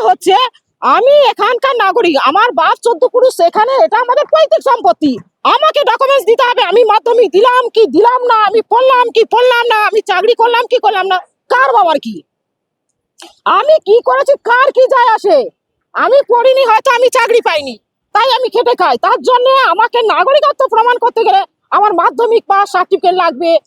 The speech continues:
আমার যদি অ্যাডমিন লাগে সেটা দিতে হবে। কেন দিতে হবে? এটা কোনো জয় মনে করছি না।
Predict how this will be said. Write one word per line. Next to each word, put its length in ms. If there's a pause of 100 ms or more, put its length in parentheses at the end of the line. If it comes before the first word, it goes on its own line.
(140)
আমার 300
যদি 220
অ্যাডমিন 380
লাগে 240
সেটা 200
দিতে 200
হবে। 160
কেন 220
দিতে 200
হবে? 180
এটা 140
কোনো 260
জয় 340
মনে 200
করছি 260
না। 120